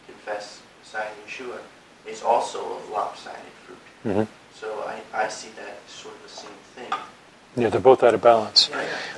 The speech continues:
Speaker 2: But I, I do think it's important to recognize that if we search the scriptures, fruit and lips are normally not put together. In fact, when we're talking about fruit,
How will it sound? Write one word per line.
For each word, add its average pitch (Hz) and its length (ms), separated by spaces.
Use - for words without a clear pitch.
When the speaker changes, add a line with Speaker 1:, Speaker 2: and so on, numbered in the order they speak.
Speaker 2:
But 127 300
I, 123 60
I 120 40
do 139 180
think 127 300
it's - 120
important 113 500
to 113 120
recognize 107 720
that 101 220
if 123 160
we 113 100
search - 360
the - 80
scriptures, - 640
fruit - 480
and 120 160
lips 123 380
are - 140
normally 123 380
not 110 360
put 113 120
together. 101 420
In 113 100
fact, 139 480
when 120 180
we're 160 140
talking 143 320
about 113 220
fruit, 127 420